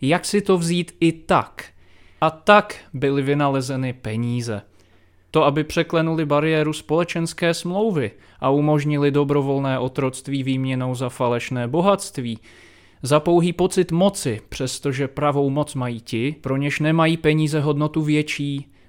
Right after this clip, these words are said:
než malého cigaretového papírku.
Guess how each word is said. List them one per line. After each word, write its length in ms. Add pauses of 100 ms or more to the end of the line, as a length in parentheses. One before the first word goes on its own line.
než 240
malého 600
cigaretového 1000
papírku. 760